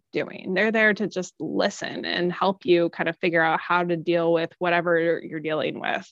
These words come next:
And so I think the important thing to think about is that, like,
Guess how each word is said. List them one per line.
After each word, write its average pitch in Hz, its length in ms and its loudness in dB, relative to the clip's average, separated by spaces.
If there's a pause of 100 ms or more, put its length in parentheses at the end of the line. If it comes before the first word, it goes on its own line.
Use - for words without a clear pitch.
(140)
And 185 320 -2
so 170 380 2 (840)
I 226 120 2
think 247 240 4
the 208 120 8
important 262 440 2
thing 214 160 2
to 185 80 0
think 185 200 -2
about 180 380 2
is 180 160 0
that, 180 320 0
like, 180 260 0